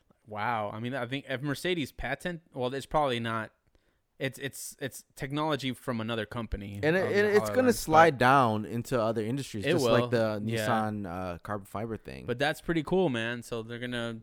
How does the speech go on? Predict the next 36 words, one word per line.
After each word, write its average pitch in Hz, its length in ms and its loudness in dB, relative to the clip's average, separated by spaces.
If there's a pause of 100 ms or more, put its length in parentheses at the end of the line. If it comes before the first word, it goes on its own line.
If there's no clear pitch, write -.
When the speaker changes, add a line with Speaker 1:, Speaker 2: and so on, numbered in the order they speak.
Speaker 1:
basically 135 460 -2
make 123 240 -4
robots 107 760 -4
Speaker 2:
Well, 180 260 8
Speaker 1:
now. 208 40 8
Speaker 2:
it 208 60 10
was 196 180 8
a 190 60 6
thing 220 220 4
probably 170 520 4
with 127 140 2
surgery, 104 580 -2
'cause 117 140 -8
that 131 120 4
was 143 120 2
always 135 400 6
the 117 320 0
Speaker 1:
Oh, 135 160 4
Speaker 2:
original 127 320 4
Speaker 1:
yeah, 117 240 4
Speaker 2:
concept. 107 240 0
Speaker 1:
yeah. 107 260 -2
So 120 240 -2
they're 127 160 -2
gonna 139 180 2
do 131 120 2
cars 165 400 8
<laughs> - 80 -2
first 147 200 2
before 131 240 -2
they 123 100 -2
move 127 180 -2
on 123 120 0
to - 120 -10
people? 156 400 0
Speaker 2:
Fuck. - 760 -8